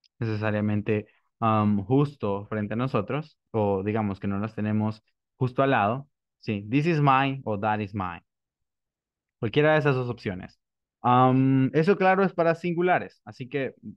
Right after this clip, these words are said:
haciendo cuenta, ¿verdad? Que estamos hablando de cosas singulares. Vamos a ver,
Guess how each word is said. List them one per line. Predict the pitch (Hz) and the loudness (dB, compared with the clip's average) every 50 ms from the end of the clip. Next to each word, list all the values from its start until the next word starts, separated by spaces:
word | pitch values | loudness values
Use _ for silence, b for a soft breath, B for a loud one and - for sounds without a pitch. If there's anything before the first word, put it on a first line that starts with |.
| _ - | _ -18
haciendo | 98 107 107 - 139 143 143 139 139 131 | -16 -14 -10 -6 -2 0 0 0 0 0
cuenta, | 139 156 151 143 135 110 107 | 0 2 2 2 2 0 -2
¿verdad? | 101 101 101 104 | -2 -4 -6 -6
Que | - - | -8 -10
estamos | 107 - 113 113 113 | -8 -6 -6 -4 -2
hablando | 117 107 107 110 110 110 | -2 -2 -2 -2 -4 -4
de | 110 | -6
cosas | 110 113 113 113 113 | -6 -6 -8 -6 -6
singulares. | 113 110 107 104 101 92 87 - - _ _ _ _ _ _ _ _ _ - | -6 -6 -4 -4 -4 -6 -6 -8 -14 _ _ _ _ _ _ _ _ _ 4
Vamos | 156 175 175 160 143 147 | 4 4 4 4 2 0
a | 113 | 0
ver, | 92 85 - | -2 -4 -8